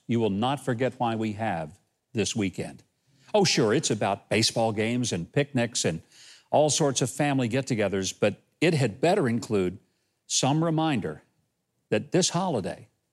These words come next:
like all of our days of freedom, happened because some people put on a uniform, often went halfway around the world,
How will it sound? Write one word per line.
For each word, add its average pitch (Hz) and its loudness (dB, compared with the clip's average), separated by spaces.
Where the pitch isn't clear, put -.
like 123 -2
all 180 4
of 139 0
our 98 -2
days 92 -2
of 85 -10
freedom, 92 -2
happened 131 0
because 98 -4
some 98 -6
people 104 -4
put 147 -4
on 165 0
a - -2
uniform, 95 -6
often 151 4
went 123 0
halfway 151 -2
around 131 -2
the 101 -2
world, 95 -4